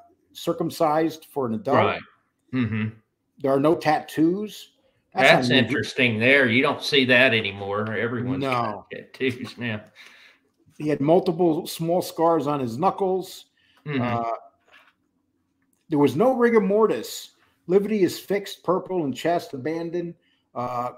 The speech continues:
Speaker 1: clothing, personal effects, they had all that. Uh, he basically had on a pair of sneakers, socks, and shorts.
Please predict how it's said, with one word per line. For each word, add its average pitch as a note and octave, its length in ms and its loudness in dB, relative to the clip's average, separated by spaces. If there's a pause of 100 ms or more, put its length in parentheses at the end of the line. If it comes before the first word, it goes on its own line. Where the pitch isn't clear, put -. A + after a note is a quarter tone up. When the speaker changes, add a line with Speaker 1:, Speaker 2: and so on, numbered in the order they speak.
Speaker 1:
clothing, E3 600 0
personal D#3 360 -2
effects, D#3+ 300 -2
they C#3+ 80 -4
had C#3+ 160 -2
all C#3+ 200 0
that. D3 440 -4 (460)
Uh, B2+ 140 -6
he B2 120 -2
basically E3 480 2
had D3+ 220 4
on D3 180 4
a - 60 -4
pair D3+ 240 4
of C3 60 2
sneakers, E3 600 0
socks, D3 500 -2 (180)
and C3 300 -2
shorts. - 720 -8